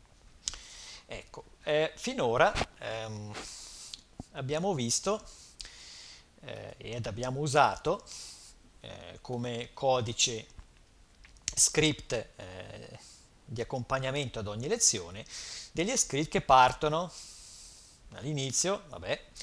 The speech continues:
bella scoperta, e arrivano alla fine,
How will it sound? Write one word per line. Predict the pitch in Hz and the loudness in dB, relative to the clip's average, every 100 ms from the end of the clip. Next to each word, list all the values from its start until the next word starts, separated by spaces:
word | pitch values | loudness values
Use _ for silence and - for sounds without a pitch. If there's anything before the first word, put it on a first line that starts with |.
| - - - - | -12 -10 -12 -12
bella | - 98 | -10 -4
scoperta, | 113 - 175 95 85 - - - | -2 -2 -2 -4 -6 -4 -4 0
e | 175 196 | 0 2
arrivano | 139 135 147 147 | 2 4 2 4
alla | 196 | 2
fine, | - 120 117 135 143 | 2 -2 0 2 0